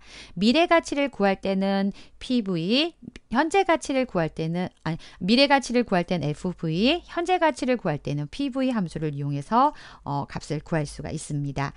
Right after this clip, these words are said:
그래서 커서를 에프 칠 셀에 갖다 놓으시고 현재 가치를 구하겠습니다. 피브이, 투자의 현재 가치를 구합니다.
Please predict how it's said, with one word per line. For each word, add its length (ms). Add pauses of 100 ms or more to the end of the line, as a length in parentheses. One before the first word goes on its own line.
(340)
그래서 340
커서를 640
에프 260
칠 240
셀에 300
갖다 320
놓으시고 580 (460)
현재 320
가치를 400
구하겠습니다. 960 (100)
피브이, 640 (240)
투자의 600
현재 380
가치를 420
구합니다. 800